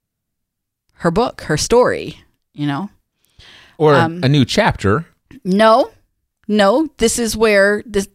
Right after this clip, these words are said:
Speaker 1: when she, when we move her to Bowling Green,
Speaker 2: Okay.
Speaker 1: it was, it's where her book begins. Not a
Speaker 2: Okay.
Speaker 1: new chapter of our book. It's where her book begins.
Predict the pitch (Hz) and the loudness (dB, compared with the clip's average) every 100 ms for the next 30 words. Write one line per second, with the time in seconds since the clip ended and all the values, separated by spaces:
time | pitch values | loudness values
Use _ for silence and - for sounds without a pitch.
0 | _ 196 180 202 202 - 226 254 254 220 | _ -10 -4 -2 -2 -2 -2 -2 -2 -2
1 | 214 226 247 269 302 262 294 - _ _ | 0 0 0 0 2 2 0 -4 _ _
2 | 294 269 220 202 196 202 311 _ 107 104 | 0 0 0 -2 -2 -2 -4 _ -6 -2
3 | 98 165 - - 202 208 196 208 196 185 | -2 -2 -8 -4 -2 -2 -6 -8 -6 -6
4 | - 214 190 190 214 _ - - 208 185 | -4 -2 0 -2 -6 _ -10 -2 0 2
5 | 170 196 190 185 156 101 - - - _ | -2 -2 -4 -2 -4 -6 -14 -16 -18 _
6 | _ _ _ _ _ _ 180 196 302 277 | _ _ _ _ _ _ -2 0 0 0
7 | 269 262 - 254 269 220 180 143 165 285 | 0 -2 -2 0 0 0 2 2 2 2
8 | 131 123 98 - - - _ _ _ _ | 0 -2 -6 -10 -18 -20 _ _ _ _
9 | _ _ 208 - 208 196 208 180 160 - | _ _ -6 -2 -2 0 -4 -2 -4 -6
10 | - 156 - 104 92 - - - | -8 -6 -6 -8 -10 -14 -16 -20